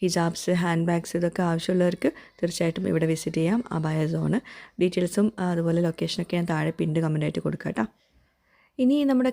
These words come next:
കമോൺ കേരളൻ്റെ വിശേഷങ്ങളൊന്ന് കണ്ടു നോക്കാം. ജി സി സി തന്നെ ഏറ്റവും വലിയൊരു ഇവന്റ് തന്നെ പറയേണ്ടി വരും കമോൺ കേരള. മെയ് ഒമ്പത്, പത്ത്, പതിനൊന്ന് തീയതികളിലായിട്ട് ഷാർജ എക്സ്പോ സെന്ററിൽ വെച്ചിട്ടായിരുന്നു നടന്നിട്ടുണ്ടായിരുന്നത്. ഞാൻ മെയ് ഒമ്പതിനാണ്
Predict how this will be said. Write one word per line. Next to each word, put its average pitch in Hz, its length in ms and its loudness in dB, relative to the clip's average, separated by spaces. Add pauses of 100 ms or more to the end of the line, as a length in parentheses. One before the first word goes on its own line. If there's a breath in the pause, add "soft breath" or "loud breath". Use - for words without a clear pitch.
കമോൺ 226 380 2
കേരളൻ്റെ 247 320 2
വിശേഷങ്ങളൊന്ന് 185 640 0
കണ്ടു 160 220 2
നോക്കാം. 190 320 0
ജി 175 120 0
സി 175 140 -2
സി 180 140 -4
തന്നെ 190 400 0
ഏറ്റവും 185 300 -2
വലിയൊരു 196 300 2
ഇവന്റ് 175 380 0
തന്നെ 170 200 0
പറയേണ്ടി 170 300 0
വരും 165 220 0
കമോൺ 165 300 -2
കേരള. 165 360 -2 (480 loud breath)
മെയ് 226 140 6
ഒമ്പത്, 220 340 4
പത്ത്, 208 280 0
പതിനൊന്ന് 190 360 0
തീയതികളിലായിട്ട് 175 680 0 (340 loud breath)
ഷാർജ 208 360 2
എക്സ്പോ 208 300 0
സെന്ററിൽ 180 360 0
വെച്ചിട്ടായിരുന്നു 170 600 0
നടന്നിട്ടുണ്ടായിരുന്നത്. 160 800 -2 (120)
ഞാൻ 180 400 4
മെയ് 185 200 4
ഒമ്പതിനാണ് 180 640 2